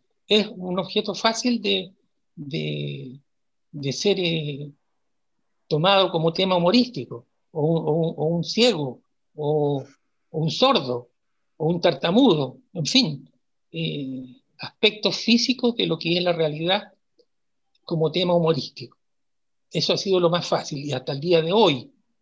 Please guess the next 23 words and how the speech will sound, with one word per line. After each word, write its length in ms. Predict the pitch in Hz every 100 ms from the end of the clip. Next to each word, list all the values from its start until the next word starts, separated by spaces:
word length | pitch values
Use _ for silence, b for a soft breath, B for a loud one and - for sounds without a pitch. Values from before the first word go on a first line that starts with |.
| _ _ _ _
sigue 400 | - 190 190 175
siendo, 580 | - 185 190 190 185 185
eh, 60 | 165
eh, 500 | 151 165 160 160 156
eh, 120 | 147 _ _ _ _ -
ese 240 | 151 170
tipo 300 | 156 180 180
de, 200 | 160 160
de, 220 | 151 151 147
de, 400 | 143 131 135 - -
de 180 | 143
cosas 320 | 156 165 175 143
acerca 560 | - 165 - 151 - _ _ _ _ _ _ _ _
de 180 | - 135
la 160 | 147 135
visión 720 | 135 - - 196 220 233 214
de 80 | 175
algunas 500 | 156 170 170 156 147 156 156 147
actividades, 720 | 147 - 151 143 170 160 147
como 220 | 151 135
por 140 | 127 131
ejemplo, 560 | - 170 165 165 147 - - _ _ _ _ _ _ _ _
eh, 580 | - 123 - - -